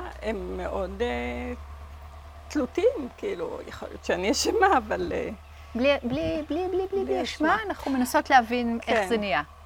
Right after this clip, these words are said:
Speaker 1: מאוד מאוד קשה להם, הם לא יכולים לעשות המון דברים לבד. יש לי אחות שגם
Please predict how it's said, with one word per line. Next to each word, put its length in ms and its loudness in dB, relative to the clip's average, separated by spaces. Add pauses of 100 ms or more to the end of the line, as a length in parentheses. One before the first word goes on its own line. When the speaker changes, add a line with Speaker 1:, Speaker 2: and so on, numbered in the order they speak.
(420)
Speaker 1:
מאוד 320 8
מאוד 220 2
קשה 420 4
להם, 340 2
הם 160 -2
לא 140 4
יכולים 420 0
לעשות 320 -4
המון 240 0
דברים 400 -2
לבד. 420 -4 (500)
יש 280 -6
לי 160 0
אחות 680 0 (200)
שגם 720 -2